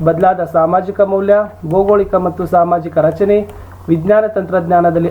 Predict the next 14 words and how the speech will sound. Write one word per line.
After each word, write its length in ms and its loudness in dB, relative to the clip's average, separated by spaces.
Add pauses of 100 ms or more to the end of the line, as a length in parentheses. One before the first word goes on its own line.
(120)
ಅಭಿವೃದ್ಧಿ, 600 0 (240)
ಕೈಗಾರೀಕರಣ, 680 2 (280)
ನಗರೀಕರಣ, 640 0 (540)
ಪ್ರಜಾಸತ್ತಾತ್ಮಕ 880 0
ಮತ್ತು 540 -2 (140)
ಸಮಾಗತೆಯ 640 0 (320)
ತತ್ವಗಳು, 460 2 (480)
ಧಾರ್ಮಿಕ 440 0
ಪ್ರಭಾವದ 540 0
ಕುಗ್ಗುವಿಕೆ, 760 -2 (240)
ಲೌಕಿಕ 400 -2
ಮನೋಭಾವದ 640 0
ವ್ಯಾಪಕ 460 0
ಪ್ರಚಾರ, 440 0